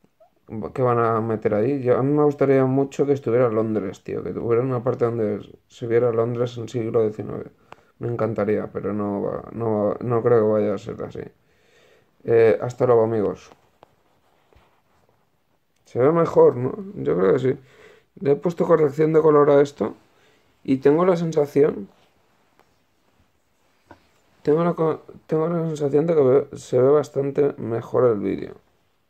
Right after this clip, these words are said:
con la corrección de color. Mucho mejor. Sí. Y eso que estoy en un cuarto este, que esto es un, esto es una barbaridad. Este cuarto es un,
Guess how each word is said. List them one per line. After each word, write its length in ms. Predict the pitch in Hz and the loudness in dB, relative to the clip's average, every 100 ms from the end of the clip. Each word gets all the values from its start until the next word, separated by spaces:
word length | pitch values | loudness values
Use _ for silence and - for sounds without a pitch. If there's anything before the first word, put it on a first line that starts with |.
| _ _ _ _ | _ _ _ _
con 140 | 127 | -6
la 100 | 123 | -4
corrección 440 | 107 104 101 120 123 | -2 -4 -4 -4 -4
de 80 | 120 | -2
color. 380 | 104 101 - - _ _ _ _ _ _ _ _ _ _ _ _ | -2 -4 -8 -16 _ _ _ _ _ _ _ _ _ _ _ _
Mucho 580 | 131 127 135 151 156 175 | -8 -2 0 -2 -2 -4
mejor. 400 | 135 107 - - - _ _ _ _ _ _ _ _ _ | -4 -6 -10 -10 -16 _ _ _ _ _ _ _ _ _
Sí. 260 | _ - 101 - _ _ _ _ _ _ _ _ - | _ -8 -8 -8 _ _ _ _ _ _ _ _ -10
Y 60 | |
eso 160 | 127 143 | -4 -2
que 60 | |
estoy 300 | 143 - 131 | -2 2 4
en 100 | 156 | 4
un 80 | 123 | 0
cuarto 280 | 110 117 127 | 0 0 2
este, 280 | 123 - 135 | 0 -2 -4
que 80 | 113 | -4
esto 220 | - 113 | -4 -6
es 140 | - | -6
un, 360 | 107 104 - - _ _ _ _ _ | -10 -10 -12 -18 _ _ _ _ _
esto 380 | - - - 110 | -20 -20 -8 -6
es 140 | 110 123 | -4 -4
una 160 | 117 | -2
barbaridad. 440 | 104 101 101 101 101 | 0 0 -2 -2 -4
Este 200 | - 120 | -8 -2
cuarto 280 | 123 113 | 0 0
es 100 | 123 | -4
un, 140 | 120 | -6